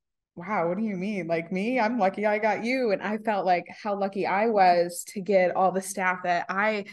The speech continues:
had to show me the way and, and, and, and share their faith with me, um, that said, "You are loved and there is a space for you," and how,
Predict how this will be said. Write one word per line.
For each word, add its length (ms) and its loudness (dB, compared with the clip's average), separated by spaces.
had 280 0
to 260 -2
show 260 0
me 160 -2
the 100 -2
way 300 2
and, 180 -6
and, 280 -6
and, 260 -4
and 160 -2
share 260 2
their 180 2
faith 280 0
with 160 -2
me, 380 0
um, 680 -2
that 180 0
said, 480 0
"You 220 -4
are 300 4
loved 440 0
and 160 -4
there 80 -2
is 220 2
a 80 2
space 380 -4
for 100 -2
you," 360 -2
and 140 0
how, 300 0